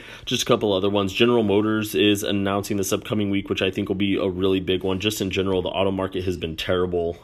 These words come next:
Um, I'm relatively, you know, moderately invested in Tesla,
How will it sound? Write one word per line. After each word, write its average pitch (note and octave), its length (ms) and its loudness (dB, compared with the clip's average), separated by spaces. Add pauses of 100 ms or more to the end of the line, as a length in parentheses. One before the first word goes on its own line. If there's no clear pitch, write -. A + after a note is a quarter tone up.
Um, E2 500 -4 (200)
I'm F#2 280 -6 (600)
relatively, F#2+ 1300 0 (140)
you A2 160 0
know, F2 180 -4
moderately G2+ 560 0
invested F2+ 440 -2
in E2+ 120 -4
Tesla, F2+ 640 -2